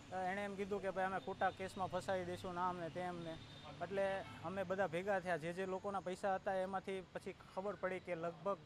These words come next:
પચીસ, વીસ, પચીસ કરોડનું અમાઉન્ટ છે અને દોઢસો જણા છે. તો બધાનું લિસ્ટ બનાવ્યું અને ચાર છ મહિનાથી એની સાથે માથાકૂટ ચાલતી હતી,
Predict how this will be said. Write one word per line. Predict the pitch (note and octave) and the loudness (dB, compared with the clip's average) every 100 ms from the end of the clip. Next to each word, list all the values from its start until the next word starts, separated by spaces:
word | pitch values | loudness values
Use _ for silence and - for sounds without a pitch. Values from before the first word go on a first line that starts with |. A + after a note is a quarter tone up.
| - - | -14 -8
પચીસ, | F3 F#3+ F#3 | -4 -4 -4
વીસ, | F3 G3 - | -6 -6 -6
પચીસ | F#3+ G3+ - | -6 -6 -6
કરોડનું | F#3 G3 F#3 F3+ | -4 -4 -2 -4
અમાઉન્ટ | F#3+ G3 E3+ | -2 -2 -2
છે | F3+ G3+ - - F#3 | -4 -8 -10 -12 -6
અને | E3 | -2
દોઢસો | E3+ E3+ G3+ | -2 0 0
જણા | E3 E3+ D#3 | 2 4 2
છે. | C3+ D3 | 0 -4
તો | D3 | -2
બધાનું | D#3+ F3 F3+ | -2 0 0
લિસ્ટ | E3+ G3 - | 0 -2 -2
બનાવ્યું | F#3 F#3 F#3 G#3+ - - - | -2 0 -2 -4 -14 -16 -8
અને | F3 F3 E3 | -4 -4 0
ચાર | E3+ F3+ G#3 | 2 2 2
છ | |
મહિનાથી | G3 G3 G3 G3 F#3+ | -2 -2 -2 -2 -2
એની | F#3+ | -4
સાથે | F#3 F#3+ F#3+ | -2 0 0
માથાકૂટ | E3 E3+ F#3+ F#3 F3 | -2 -2 -2 -2 0
ચાલતી | F3+ G3 | 0 0
હતી, | F3 E3 | -4 -6